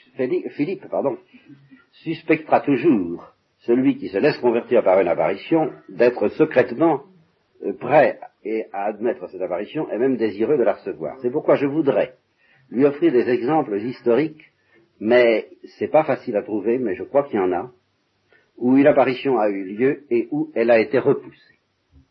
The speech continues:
où elle n'a pas converti l'intéressé. Évidemment, dans la mythologie de notre culture, il y a un exemple assez célèbre, c'est la statue du commandeur,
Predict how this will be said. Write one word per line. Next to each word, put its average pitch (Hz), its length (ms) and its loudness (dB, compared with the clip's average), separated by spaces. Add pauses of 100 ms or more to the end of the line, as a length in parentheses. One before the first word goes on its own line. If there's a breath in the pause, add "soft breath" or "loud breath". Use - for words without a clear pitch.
(1400 soft breath)
où 135 200 2
elle 131 180 4
n'a 127 140 2
pas 190 220 -2
converti 98 640 -16 (540)
l'intéressé. 90 600 -12 (680 soft breath)
Évidemment, 139 400 6
dans 110 100 4
la 101 100 0
mythologie 117 1000 0
de 90 80 -10
notre 87 240 -10
culture, 107 500 -4
il 90 40 -2
y 90 40 -2
a 85 80 0
un 98 80 0
exemple 104 420 -2
assez 87 220 -4
célèbre, 120 480 2 (300)
c'est 82 60 -8
la 92 100 0
statue - 280 -4
du 90 120 -6
commandeur, 135 800 2